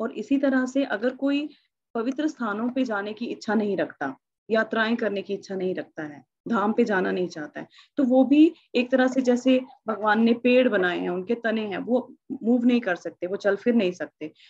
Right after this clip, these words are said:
तो ऐसे, अ, इन, अ, मनुष्यों में और ऐसे पेड़ों में कोई difference नहीं है, ये हमें समझना होगा। और बहुत ही, अ,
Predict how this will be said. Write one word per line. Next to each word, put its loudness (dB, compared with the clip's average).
तो -4
ऐसे, 4
अ, 0
इन, -6
अ, 0
मनुष्यों 0
में 8
और 0
ऐसे 0
पेड़ों 0
में 0
कोई 0
difference -4
नहीं -8
है, -4
ये -4
हमें 0
समझना -8
होगा। -4
और -2
बहुत -2
ही, 6
अ, -4